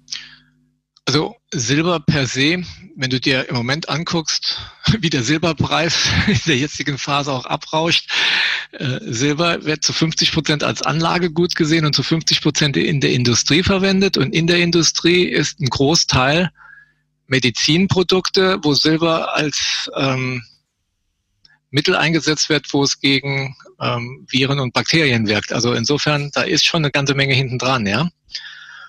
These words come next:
Ähm, es wird mit Sicherheit jetzt nicht in jedem Fall helfen, aber es gibt eine ganze Menge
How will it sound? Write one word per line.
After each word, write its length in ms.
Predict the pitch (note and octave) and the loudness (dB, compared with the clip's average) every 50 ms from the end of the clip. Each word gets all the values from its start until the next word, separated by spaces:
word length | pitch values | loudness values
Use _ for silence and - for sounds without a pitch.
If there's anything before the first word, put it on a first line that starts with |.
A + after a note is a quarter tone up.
| - _ _ _ - | -20 _ _ _ -6
Ähm, 360 | - A#2+ A2+ G#2+ G#2+ G#2+ - - _ | -4 -4 -4 -4 -4 -8 -10 -12 _
es 120 | - - - | -6 -2 -2
wird 160 | C#3+ D3 - | -2 -2 -2
mit 80 | C#3 - | -2 0
Sicherheit 300 | D3+ D3 D#3+ D3+ D3 C#3 | 0 0 2 2 2 0
jetzt 120 | B2+ - | 0 0
nicht 140 | C#3 B2+ - | 0 -2 0
in 80 | B2 | 0
jedem 240 | A#2 B2 A#2 A2+ A2 | 0 0 0 0 -2
Fall 240 | - - A#2 B2+ D3+ | -2 -2 0 0 2
helfen, 420 | D#3 E3 F3 F3 E3+ - F#3 F#3 | 2 2 2 0 0 -2 -2 -4
aber 460 | - - C3 A#2+ B2 A#2+ A#2 A#2+ B2 - | -4 -4 -4 -2 -2 -2 -2 -2 -4 -6
es 140 | - - | -8 -6
gibt 160 | - C#3 - _ | -6 -6 -6 _
eine 100 | - A2+ | -8 -4
ganze 280 | G#2 A#2+ B2 D#3 - E3+ | -2 -2 -2 -2 -2 -2
Menge 480 | D3+ C#3+ C#3 D3 D#3+ E3 F3 F3+ D#3+ | -2 -2 -2 0 0 0 0 0 -2